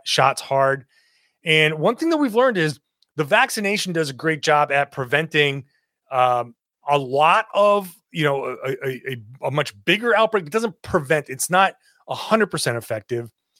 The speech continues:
And for those people who get it, who are vaccinated, generally have lessened kind of symptoms and all that stuff, which is good, but it's not,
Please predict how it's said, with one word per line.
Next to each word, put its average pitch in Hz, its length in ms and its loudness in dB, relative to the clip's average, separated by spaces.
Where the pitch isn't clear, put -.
And 135 580 0
for 175 140 0
those 185 220 2
people 165 200 -6
who 156 60 -2
get 170 180 2
it, 170 60 2
who 151 80 0
are 143 120 0
vaccinated, 147 540 -2
generally 170 580 -2
have 143 580 0
lessened 147 760 -2
kind 156 180 0
of 127 140 -2
symptoms 233 480 0
and 156 60 0
all 135 120 2
that 131 180 2
stuff, - 220 -2
which 135 160 -8
is 117 80 -8
good, 139 400 4
but 190 240 2
it's 170 220 -6
not, 214 240 4